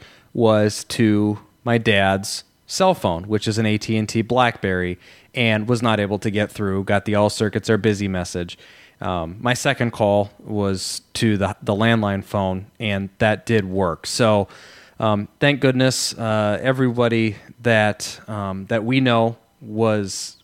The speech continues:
was safe, and we, we didn't have any personal, um,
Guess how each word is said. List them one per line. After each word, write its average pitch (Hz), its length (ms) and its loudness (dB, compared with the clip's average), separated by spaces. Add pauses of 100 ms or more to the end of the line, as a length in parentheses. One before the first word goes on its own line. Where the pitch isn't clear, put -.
(260)
was 110 220 -4
safe, 113 480 2 (420)
and 98 420 0
we, 101 300 2
we 104 140 0
didn't 104 240 0
have 107 180 2
any 104 140 0
personal, 104 680 0 (220)
um, 92 400 -6